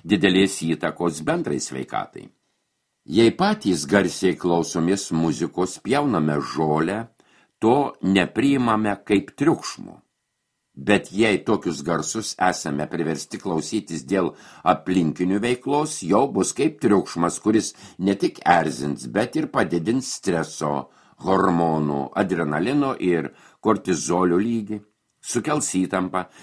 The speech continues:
dėl to didėja emocinis nuovargis, silpsna psichomotorinės reakcijos, mažėja darbingumas.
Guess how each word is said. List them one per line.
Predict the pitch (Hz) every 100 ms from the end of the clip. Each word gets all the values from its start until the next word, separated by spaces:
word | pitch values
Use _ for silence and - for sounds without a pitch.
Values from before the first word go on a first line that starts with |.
| -
dėl | 87 110 104
to | 170 175
didėja | 92 78 95 98 107 -
emocinis | 101 90 78 76 87 87 -
nuovargis, | 90 82 78 78 80 73 - _
silpsna | - - 131 143 - - 60 - _ _ _ _ -
psichomotorinės | - 139 123 107 85 - - 110 110 98 92 - 98
reakcijos, | 92 - - 80 76 - - _ _
mažėja | 92 101 80 110 123 135 127 131 _ -
darbingumas. | 69 98 80 101 101 71 58 50 - -